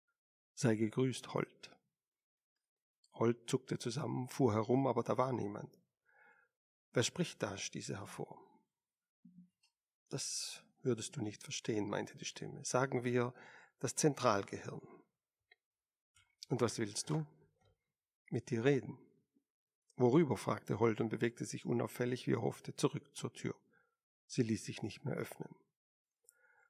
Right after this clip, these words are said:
„Dort draußen kann ich nicht mit dir sprechen“, sagte die Stimme sanft. Holt rüttelte an der Tür.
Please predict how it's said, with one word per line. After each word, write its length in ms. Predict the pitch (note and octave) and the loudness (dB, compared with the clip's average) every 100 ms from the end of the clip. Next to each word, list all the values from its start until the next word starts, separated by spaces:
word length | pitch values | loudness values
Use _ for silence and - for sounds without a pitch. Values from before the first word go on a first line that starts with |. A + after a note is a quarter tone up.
| _ - | _ 0
„Dort 260 | A2+ - | 0 2
draußen 480 | A#2 A#2 B2 - B2 | 4 6 4 0 -2
kann 180 | - G#2 | -2 -4
ich 180 | G2+ C#3 | -4 -8
nicht 220 | A2 - | -8 -8
mit 160 | G#2+ | -8
dir 80 | - | -8
sprechen“, 440 | - - C#3 - - _ | -6 -6 -6 -8 -16 _
sagte 320 | - - - | -14 -10 -10
die 120 | - | -8
Stimme 300 | - - A2+ | -8 -6 -8
sanft. 560 | - - - - - - _ _ _ _ _ _ _ _ _ | -6 -6 -6 -12 -20 -20 _ _ _ _ _ _ _ _ _
Holt 340 | A#2+ A#2 G#2+ - | 2 2 0 -6
rüttelte 340 | - - B2+ | -4 -2 -2
an 100 | A#2+ | -2
der 120 | - | -6
Tür. 340 | - G#2 G#2 | -10 -10 -10